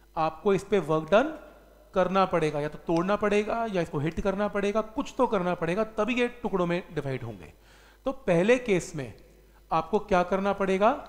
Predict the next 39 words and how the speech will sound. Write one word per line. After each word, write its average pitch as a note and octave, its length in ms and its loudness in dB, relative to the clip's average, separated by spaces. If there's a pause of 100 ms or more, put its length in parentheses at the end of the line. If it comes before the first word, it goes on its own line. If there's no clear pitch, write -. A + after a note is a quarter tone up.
(420)
work D3+ 360 -4
done D3+ 120 -4
करना B2+ 300 -10
पड़ेगा। G#2 460 -18 (880)
तो C#3+ 160 -6
बड़े D3+ 220 -4
drop F3+ 360 0
को F#3+ 120 -2 (120)
छोटे F3 320 -6
drop E3+ 240 -2
से F#3+ 100 -6
बनाने E3 340 -4
के F#3+ 80 -8
लिए G#3+ 100 -2
work G3 200 -2
done C4 100 0
करना A#3 240 0
पड़ेगा, D#3+ 360 -2
लेकिन F3+ 260 -6 (380)
दू-, F3+ 220 -4 (280)
पहले D3+ 420 -4
वाले C4+ 220 0
case G#3 320 -2
में C3 180 -6 (920)
drops E3+ 540 2 (400)
को A#3+ 100 0
मिलाने D#3+ 480 0
का A#3 100 -2
work E3+ 240 -4
done F#3 100 -4
नहीं F#3+ 140 -6
करना D3 240 -4
पड़ता, - 400 -14 (580)
वो F3 100 -4
अपने A3 200 -2
आप D#4 60 0
मिल C4 180 -2
जाते E3 300 -2
हैं G#2+ 160 -10